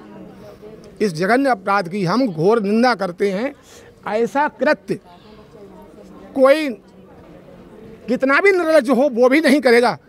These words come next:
जैसा ये किया। जो बच्चा पानी ला रहा है, सोचने की बात है भाइयों, जो बच्चा पानी आपको ला रहा है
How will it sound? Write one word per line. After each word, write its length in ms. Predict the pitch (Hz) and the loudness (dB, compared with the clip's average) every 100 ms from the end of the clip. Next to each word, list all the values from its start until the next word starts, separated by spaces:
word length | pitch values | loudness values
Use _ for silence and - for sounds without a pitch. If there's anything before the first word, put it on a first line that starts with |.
| - | -8
जैसा 320 | 180 240 262 | -2 0 0
ये 180 | 247 240 | 0 0
किया। 260 | 226 202 165 _ - - | 0 -4 -6 _ -20 -4
जो 160 | 226 | 0
बच्चा 240 | 320 - 311 | 0 0 -2
पानी 380 | - 302 359 403 | 0 0 2 2
ला 140 | 302 | 2
रहा 160 | 269 233 | 0 -2
है, 80 | |
सोचने 360 | 190 311 320 311 | -2 -2 0 -2
की 80 | 277 | 0
बात 180 | 277 277 | 0 2
है 60 | |
भाइयों, 280 | 262 254 226 - _ - 262 | 2 0 -2 -8 _ -20 -4
जो 100 | 349 | 0
बच्चा 260 | 311 - 294 | 0 -2 -4
पानी 280 | 320 381 349 | 0 -2 -2
आपको 260 | 311 302 | -6 -4
ला 120 | 277 | -4
रहा 180 | 247 240 | -2 -2
है 140 | 226 | -4